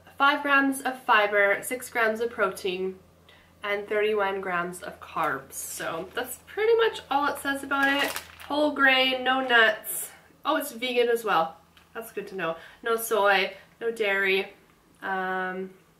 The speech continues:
kosher. There's quite a lot of claims on this, so that's good. Let's take a look at the chip itself. So that's what it looks like there.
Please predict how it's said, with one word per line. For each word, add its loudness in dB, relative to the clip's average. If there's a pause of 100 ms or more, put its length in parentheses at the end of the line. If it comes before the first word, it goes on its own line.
(100)
kosher. -4 (540)
There's -16
quite 0
a 4
lot 8
of 0
claims -2
on -2
this, -4
so -4 (480)
that's 0
good. 2 (320)
Let's -4
take 0
a 0
look 4
at 0
the -8
chip -10
itself. 0 (840)
So -10
that's -4
what 0
it -2
looks -4
like -2
there. 4